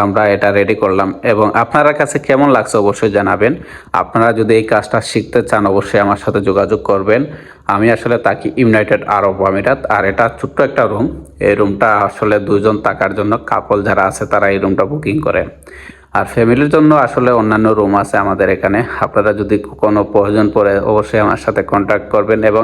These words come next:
আমার হোটেলটা ভিজিট করে যাবেন। এখানে শুধু রুম যে এরকম না, এখানে খুব সুন্দর গার্ডেন আছে, আপনারা দেখতে পাচ্ছেন। এই হচ্ছে গিয়ে গার্ডেন, সামনে বিচ আছে, আরও অনেক কিছু দেখার মতো আছে। তো আপনারা অবশ্যই এখানে আসলে অনেক কিছু দেখতে পারবেন, একের ভেতরে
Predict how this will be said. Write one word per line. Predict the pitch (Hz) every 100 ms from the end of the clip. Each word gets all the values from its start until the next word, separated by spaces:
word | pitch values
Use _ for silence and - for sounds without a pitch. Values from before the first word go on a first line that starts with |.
| -
আমার | 117 123
হোটেলটা | 113 117 110 110 104
ভিজিট | 104 110 -
করে | 101 98
যাবেন। | 95 101 120 - - 123 131
এখানে | 165 165 -
শুধু | 165 127
রুম | 110 127 151
যে | 160 120 110
এরকম | 107 - 104 98
না, | 113 -
এখানে | 113 110 110 110
খুব | 113 -
সুন্দর | 117 101 110 101
গার্ডেন | 98 98 110 104
আছে, | 98 104 98 - 101
আপনারা | 101 104 101 98
দেখতে | - -
পাচ্ছেন। | 101 98 - - 98 101
এই | 101
হচ্ছে | 98 98
গিয়ে | 98 92
গার্ডেন, | 95 95 101 104 - -
সামনে | 95 98 101 95
বিচ | 101 101 -
আছে, | 101 - 98 95 - - - -
আরও | 135 135
অনেক | 123 123
কিছু | 120 - 98
দেখার | 95 92 98
মতো | 87 90 82
আছে। | 82 71 - -
তো | 107 98
আপনারা | - 123 127
অবশ্যই | 127 135 120
এখানে | 127 123 110
আসলে | 101 - 117 107
অনেক | 120 117
কিছু | 120 - 110
দেখতে | 107 - -
পারবেন, | 98 98 110 110
একের | 101 123 113
ভেতরে | 120 117 110